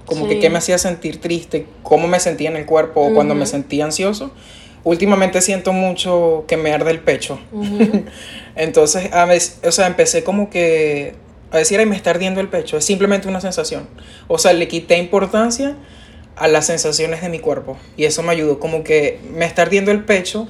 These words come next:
Speaker 1: pero eso no significa que me va a arder toda la vida.
Speaker 2: Ah.
Speaker 1: O sea, le, le quité significado a la ansiedad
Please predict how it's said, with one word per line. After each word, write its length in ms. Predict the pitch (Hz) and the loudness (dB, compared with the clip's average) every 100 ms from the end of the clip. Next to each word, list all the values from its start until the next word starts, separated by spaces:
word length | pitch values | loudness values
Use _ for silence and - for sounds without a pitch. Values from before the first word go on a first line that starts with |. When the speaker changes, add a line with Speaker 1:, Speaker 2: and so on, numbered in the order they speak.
| - | 4
Speaker 1:
pero 140 | 170 | 6
eso 140 | 170 | 6
no 80 | 180 | 0
significa 340 | 208 202 202 202 | -2 0 0 0
que 80 | |
me 100 | 180 | 0
va 60 | 160 | 0
a 40 | |
arder 180 | 160 165 | 2 0
toda 160 | 160 160 | 0 0
la 100 | 151 | 0
vida. 260 | 147 139 143 - - - | -2 -6 -10 -18 -20 -16
Speaker 2:
Ah. 520 | 240 254 269 220 208 214 | -14 -12 -12 -12 -8 -4
Speaker 1:
O 80 | |
sea, 160 | 170 214 | 2 4
le, 200 | 202 180 | 4 0
le 400 | 175 185 185 185 | 0 0 2 0
quité 320 | 180 190 185 190 | -2 -2 0 0
significado 560 | 220 226 208 190 185 | 2 0 0 0 0
a 20 | |
la 80 | 190 | -2
ansiedad 380 | 185 - 143 139 | -4 -4 -6 -8